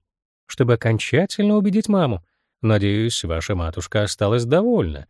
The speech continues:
вежливо осведомился Дадли. "Дадли, я так хочу что-нибудь для тебя сделать. Я бы приехала ухаживать за тобой, но из-за машины я в немилости,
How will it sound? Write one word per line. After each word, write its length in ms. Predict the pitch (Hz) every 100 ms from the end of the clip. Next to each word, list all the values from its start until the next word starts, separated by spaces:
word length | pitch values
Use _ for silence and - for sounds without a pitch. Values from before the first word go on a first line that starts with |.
| _ _ -
вежливо 560 | 90 143 151 165 175
осведомился 920 | - - 127 - 104 123 127 131 -
Дадли. 480 | 127 101 92 90 98 _ _ _ _
"Дадли, 480 | 104 107 98 98 104 - _ _
я 160 | 139 156
так 200 | 160 151
хочу 320 | - 143 160
что-нибудь 600 | 147 - 151 170 170 165
для 100 | 147
тебя 260 | 147 147 151
сделать. 540 | 127 120 117 120 - - _ _ _
Я 220 | 110 135
бы 100 | 131
приехала 500 | 123 120 127 - 143
ухаживать 760 | 147 147 131 147 170 202 220 220
за 120 | 202
тобой, 400 | 214 190 147 - - _ _ _
но 180 | 175 180
из-за 220 | 170 156
машины 500 | 170 160 202 175 117 - _ _
я 520 | 117 123 165 170 160 - _ _ -
в 160 | 139
немилости, 720 | 160 165 147 131 127 - 147